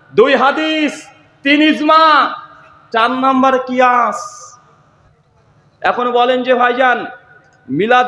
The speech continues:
করলেন, কিয়াম করলেন, সবে তার হালুয়া রুটি খেলেন, এটা কোরআন হাদিসের কোথায় আছে?"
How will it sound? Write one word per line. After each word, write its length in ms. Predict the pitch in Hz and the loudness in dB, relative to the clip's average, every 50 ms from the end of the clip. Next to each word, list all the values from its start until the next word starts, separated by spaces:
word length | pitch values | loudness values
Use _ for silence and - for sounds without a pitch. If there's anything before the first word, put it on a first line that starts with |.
| 247 | 0
করলেন, 360 | 247 254 247 247 247 247 240 247 - | 0 2 2 4 4 2 2 0 -4
কিয়াম 300 | 233 247 262 254 254 247 | -4 -2 -2 0 0 -2
করলেন, 440 | - - 254 254 254 254 254 254 247 | 0 0 2 2 2 2 0 0 0
সবে 300 | - - 247 233 254 247 | -4 -2 0 0 2 2
তার 160 | 247 254 240 | 2 0 -2
হালুয়া 300 | - 190 220 233 254 247 | 0 0 0 2 2 0
রুটি 280 | 247 247 247 262 254 240 | 0 -2 -2 -2 -2 0
খেলেন, 460 | 240 - 247 254 262 247 226 - - - - _ _ _ _ _ - | 0 2 2 4 4 2 2 0 -6 -10 -14 _ _ _ _ _ -2
এটা 140 | 180 226 247 | 0 0 0
কোরআন 360 | 247 240 226 247 254 247 233 | 0 0 -2 0 0 0 -2
হাদিসের 340 | 240 240 247 - 254 247 254 | -2 -4 -6 -6 -6 -6 -4
কোথায় 320 | - 240 247 254 254 262 | -4 -4 -2 -2 0 0
আছে?" 380 | 254 247 247 - 262 254 233 | 0 0 0 0 0 0 0